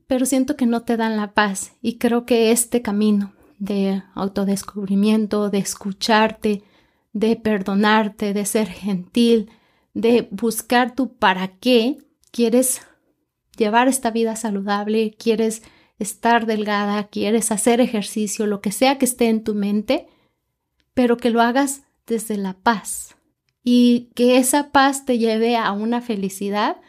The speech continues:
porque estás en paz y estás escuchándote, que es lo más importante. Creo que eso es lo que a mí me ha lle-, ha, ha llevado a seguir manteniéndome,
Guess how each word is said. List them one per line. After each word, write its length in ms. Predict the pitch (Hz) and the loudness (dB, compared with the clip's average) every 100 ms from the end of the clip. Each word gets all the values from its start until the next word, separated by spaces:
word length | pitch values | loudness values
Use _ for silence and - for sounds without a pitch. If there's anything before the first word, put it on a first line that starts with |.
| _ _ _ | _ _ _
porque 260 | 233 - | -6 -2
estás 440 | 220 - 233 240 - _ _ _ _ _ _ _ _ _ _ _ _ _ | -4 0 0 0 -8 _ _ _ _ _ _ _ _ _ _ _ _ _
en 200 | 233 226 | -6 0
paz 460 | 226 277 339 - - _ | 4 4 4 -2 -12 _
y 140 | 233 | 0
estás 420 | 226 - 233 226 - | 0 2 0 0 -4
escuchándote, 1160 | 233 - - 208 - 240 220 190 190 175 196 - _ | -4 -4 -6 -4 2 4 4 0 -2 -4 -4 -8 _
que 100 | 214 | -2
es 140 | 202 | 0
lo 80 | 220 | -2
más 320 | 208 196 - | -2 -2 -6
importante. 880 | - 196 - 196 196 196 190 - - _ | -6 -4 -6 -4 -2 0 -2 -8 -10 _
Creo 240 | - 220 220 | -4 -4 0
que 280 | 240 220 - | 0 0 0
eso 500 | 233 220 254 277 285 | 0 2 4 4 4
es 240 | 226 - | 0 0
lo 140 | 233 233 | -2 -2
que 120 | 220 | 0
a 40 | |
mí 120 | 202 214 | 0 2
me 260 | 220 226 233 | 2 4 4
ha 100 | 220 | 2
lle-, 200 | 208 - | -2 -4
ha, 340 | - 226 220 214 _ | 0 0 0 -4 _
ha 120 | - 202 | -6 -2
llevado 580 | 214 202 202 196 262 294 _ _ _ - | -2 0 0 2 0 -2 _ _ _ -4
a 120 | 214 | -2
seguir 380 | - 214 214 226 | -2 0 0 0
manteniéndome, 1000 | 240 240 240 208 202 208 214 240 302 | 0 0 0 0 0 2 2 2 0